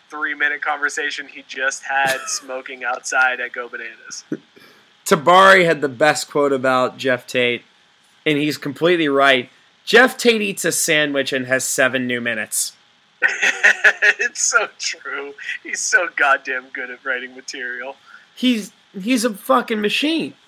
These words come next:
Speaker 1: <laughs> It's, it's so frustrating. Or it was when I did comedy.
Speaker 2: Yes.
Speaker 1: Not,
Speaker 2: Um,
Speaker 1: not so much.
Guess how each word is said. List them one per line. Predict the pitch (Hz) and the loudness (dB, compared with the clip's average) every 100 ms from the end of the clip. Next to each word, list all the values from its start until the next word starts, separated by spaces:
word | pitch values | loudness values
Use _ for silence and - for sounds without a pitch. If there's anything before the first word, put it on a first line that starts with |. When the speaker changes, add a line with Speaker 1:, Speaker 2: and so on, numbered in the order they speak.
| _ _ _ _ _ _ _ - | _ _ _ _ _ _ _ -4
Speaker 1:
<laughs> | - - - - - | -2 -2 -6 -8 -8
It's, | - - - - - - | -8 -8 -8 -8 -8 -2
it's | 190 - | -2 -2
so | - - 196 | -10 -8 -8
frustrating. | 180 _ 147 143 - 135 123 123 123 - - - _ 175 | -10 _ -6 -6 -6 -12 -14 -14 -20 -20 -20 -20 _ 8
Or | 190 | 8
it | 170 | 8
was | 165 117 - - | 2 0 -4 -10
when | 120 127 | -8 -4
I | 120 | -6
did | 120 117 | -8 -14
comedy. | 113 107 135 | -14 -6 -2
Speaker 2:
Yes. | 113 - - - - _ _ _ _ _ _ - | -2 -4 -10 -12 -16 _ _ _ _ _ _ 4
Speaker 1:
Not, | 165 151 | 8 8
Speaker 2:
Um, | |
Speaker 1:
not | 135 - | 8 2
so | - | 0
much. | 156 143 | -2 -4